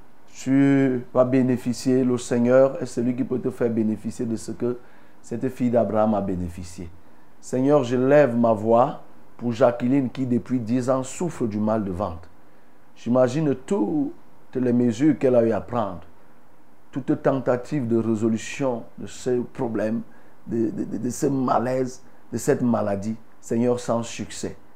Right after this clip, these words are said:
Mais c'est parce que ce jour, tu l'avais réservé pour elle, avait prévu ce jour que ce témoignage grand s'accomplirait,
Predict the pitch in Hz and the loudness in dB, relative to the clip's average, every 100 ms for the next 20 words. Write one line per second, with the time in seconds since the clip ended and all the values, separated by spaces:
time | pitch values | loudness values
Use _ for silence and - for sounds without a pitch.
0 | - - - - 101 - 117 - 143 98 | -16 -16 -16 -10 -6 -2 -2 0 2 2
1 | - - 160 170 175 - - - - - | -2 -2 0 0 -2 -12 -14 -14 -12 2
2 | 170 156 92 123 160 165 151 - - - | 6 6 4 2 4 4 2 -4 -12 -12
3 | - 131 113 107 113 104 95 98 95 107 | -6 2 4 4 2 2 0 0 0 -2
4 | 101 - 104 - - - - - 214 214 | -4 -6 -6 -6 -8 -14 -6 6 8 10
5 | 180 175 160 165 156 180 180 156 127 101 | 8 4 4 6 6 4 2 2 4 4
6 | 139 110 - - - - - - - 165 | 4 2 -4 -14 -14 -14 -16 -14 -2 0
7 | 175 - 156 - - 135 120 117 127 127 | 0 0 -2 -2 2 4 4 2 4 4
8 | 110 98 107 120 127 139 - 107 - 104 | 2 -2 0 4 4 2 -2 -2 -2 -4
9 | 92 101 98 101 | -4 -4 -2 -4